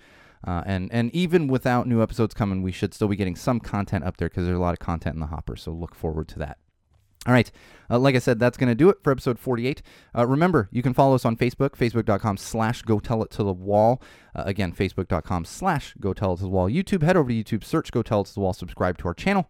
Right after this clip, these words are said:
That's where you're gonna find all those videos like I was just talking about. Of course, my own personal Instagram, which is at SoCalSean,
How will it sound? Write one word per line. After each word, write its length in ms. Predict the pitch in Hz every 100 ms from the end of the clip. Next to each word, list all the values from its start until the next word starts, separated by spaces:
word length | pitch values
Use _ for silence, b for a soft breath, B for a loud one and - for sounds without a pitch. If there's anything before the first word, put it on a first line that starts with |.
| _
That's 100 | -
where 80 | 95
you're 40 |
gonna 60 | 87
find 220 | 92 90 - -
all 160 | 127
those 180 | 98 90
videos 340 | 98 95 92 85
like 140 | 87
I 20 |
was 100 | 85
just 160 | 87 -
talking 260 | 87 82
about. 220 | 87 90 - B B B
Of 160 | 120 -
course, 200 | 147 139
my 120 | 135
own 100 | 131
personal 320 | 131 123 117
Instagram, 420 | 123 - 120 120
which 140 | 113 -
is 100 | 98
at 180 | 107 -
SoCalSean, 760 | 113 98 98 - - 160 160